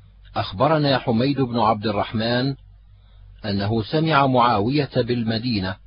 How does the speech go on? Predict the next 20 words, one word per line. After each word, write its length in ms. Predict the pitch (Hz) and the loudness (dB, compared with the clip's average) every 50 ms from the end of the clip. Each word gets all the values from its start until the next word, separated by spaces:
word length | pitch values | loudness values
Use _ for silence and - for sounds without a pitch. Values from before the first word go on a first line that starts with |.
| - - - - - - - - - - | -20 -20 -20 -20 -20 -20 -20 -20 -12 -6
يخطب 500 | 95 123 135 - - - - 110 95 80 80 85 | -4 -4 -4 -4 -8 -10 -8 -8 -8 -6 -6 -6
يقول: 640 | 90 92 92 - - 123 131 131 135 135 139 127 123 - - - - - - - - - - - - - - - - - - - - - | -6 -6 -6 -6 -4 -2 0 2 2 0 0 -2 -6 -12 -18 -20 -20 -20 -20 -20 -20 -20 -20 -20 -20 -20 -20 -20 -20 -20 -20 -20 -6 -4
"أين 280 | 135 160 165 156 143 139 | -2 0 0 0 2 2
علماؤكم 1080 | 127 113 123 127 123 120 117 117 113 113 107 - - - - - - 135 127 120 110 | 4 4 4 4 4 2 2 2 0 0 -2 -4 -6 -8 -6 -2 -2 0 2 2 2
يا 280 | 107 110 117 113 104 - | 2 0 0 0 -2 -4
أهل 240 | - 101 - 110 104 | -8 -8 -6 -6 -4
المدينة؟ 600 | 101 92 82 87 98 107 123 123 92 73 69 65 - - - - - - - - - - - - - - - - - - - - - - - - - - | -4 -4 -6 -6 -6 -6 -6 -6 -8 -8 -10 -12 -14 -20 -20 -20 -20 -20 -20 -20 -20 -20 -20 -20 -20 -20 -20 -20 -20 -20 -20 -20 -20 -20 -20 -16 -6 -2
إني 260 | 127 120 120 120 113 | 0 2 2 2 0
سمعت 440 | 101 - 117 117 139 156 160 156 - | 0 0 0 2 2 0 0 -2 -2
رسول 460 | 160 151 139 123 - - 160 170 160 | 0 2 2 0 0 0 -2 0 0
الله 420 | 147 131 117 120 139 151 147 143 135 | 0 0 2 2 0 0 0 -2 -4
صلى 260 | - - 135 131 123 | -4 -4 -2 0 0
الله 420 | 110 107 120 131 135 127 131 123 | 0 2 2 0 2 2 2 2
عليه 380 | 120 110 104 117 127 123 110 113 | 2 2 0 0 -2 -2 -2 -2
وسلم 680 | 104 104 101 - 123 127 131 127 123 120 120 117 113 - - - - - - - - - - - - - - - - - | -2 -2 -2 -2 -2 -2 0 0 0 0 0 -2 -4 -6 -12 -20 -20 -20 -20 -20 -20 -20 -20 -20 -20 -20 -20 -20 -12 -2
ينهى 460 | 98 120 143 156 151 135 135 139 135 | 0 2 2 2 2 2 2 2 2
عن 280 | 135 113 117 113 107 98 | 2 2 2 0 0 -2
هذه 500 | 98 127 131 120 107 104 123 127 120 117 | -2 -2 -2 -2 -2 -2 -4 -4 -4 -4
القصة 560 | 107 98 - - 123 - - - - 85 - - - - - - - - - | -4 -4 -4 -4 -6 -6 -6 -8 -8 -8 -8 -10 -18 -20 -20 -20 -18 -10 -8
ويقول: 680 | 95 101 95 95 95 - 120 127 131 131 135 143 147 | -6 -6 -4 -6 -6 -4 -2 0 2 2 2 2 0